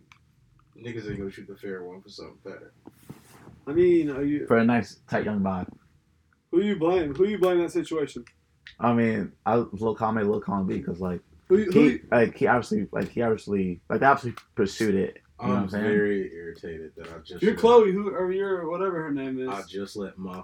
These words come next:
Speaker 1: thoughts just escape onto the microphone just now for the simple fact that I am currently speaking to a woman who likes this podcast very much. I just <laughs> said what I said.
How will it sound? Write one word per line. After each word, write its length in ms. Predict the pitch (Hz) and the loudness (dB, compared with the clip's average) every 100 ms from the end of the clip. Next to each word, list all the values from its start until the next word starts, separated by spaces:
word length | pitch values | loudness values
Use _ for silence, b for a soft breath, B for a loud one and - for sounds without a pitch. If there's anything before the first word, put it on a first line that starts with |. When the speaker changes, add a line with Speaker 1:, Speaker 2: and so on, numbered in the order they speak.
| - | -12
Speaker 1:
thoughts 560 | 95 82 - - - _ _ | -12 -12 -16 -20 -20 _ _
just 220 | 98 - | -18 -18
escape 480 | - - 98 80 78 90 | -18 -12 -12 -12 -16 -18
onto 200 | 87 85 | -18 -16
the 60 | 87 | -16
microphone 540 | 85 82 82 85 80 | -14 -16 -18 -18 -20
just 200 | 82 85 85 | -20 -20 -20
now 260 | 82 82 - | -20 -20 -20
for 100 | 87 | -20
the 60 | |
simple 320 | 85 92 85 80 | -20 -20 -20 _
fact 260 | 82 76 73 - | -20 -20 -20 -20
that 180 | 80 - _ _ _ _ _ _ _ | -20 -20 _ _ _ _ _ _ _
I 40 | 120 113 | -16 -16
am 100 | 98 | -14
currently 360 | 117 117 101 | -12 -12 -14
speaking 460 | - - 135 - 87 - | -16 -16 -16 -16 -20 -18
to 80 | 71 | -16
a 60 | |
woman 500 | 78 80 82 87 98 101 _ _ _ _ - | -14 -14 -16 -20 -20 -20 _ _ _ _ -18
who 200 | 110 101 | -16 -16
likes 300 | 104 139 143 | -14 -14 -14
this 140 | 151 165 | -16 -16
podcast 560 | - 170 170 180 185 - | -16 -16 -16 -14 -14 -12
very 220 | 190 185 175 | -10 -8 -6
much. 280 | 208 190 - - - | -6 -6 -10 -20 -18
I 160 | 156 196 | -8 -6
just 340 | - 285 - | -2 -4 -2
<laughs> 0 | |
said 200 | - 415 - - | 6 6 6 4
what 200 | 415 - | 2 2
I 180 | - 494 | 2 2
said. 440 | - - - 539 | 0 -16 2 4